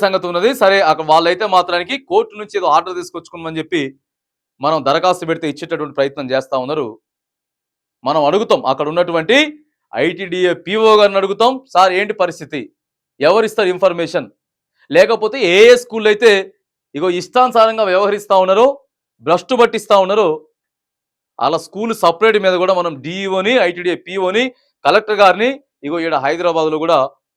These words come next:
విద్యా కమిషన్కి మనం ఇవ్వడం జరుగుతుంది. పిండేస్తా ఉన్నారు, రక్తం పిండినట్టు పిండుతా ఉన్నారు.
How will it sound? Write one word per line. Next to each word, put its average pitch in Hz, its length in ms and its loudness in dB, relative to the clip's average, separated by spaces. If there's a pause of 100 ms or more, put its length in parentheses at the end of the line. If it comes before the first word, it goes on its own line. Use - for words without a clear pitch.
(160)
విద్యా 135 320 0
కమిషన్కి 151 500 -6
మనం 127 180 -10
ఇవ్వడం 143 260 -8
జరుగుతుంది. 143 380 -6 (2000)
పిండేస్తా 247 480 2
ఉన్నారు, 196 180 0
రక్తం 277 280 2
పిండినట్టు 254 360 0
పిండుతా 208 220 -2 (100)
ఉన్నారు. 151 200 -6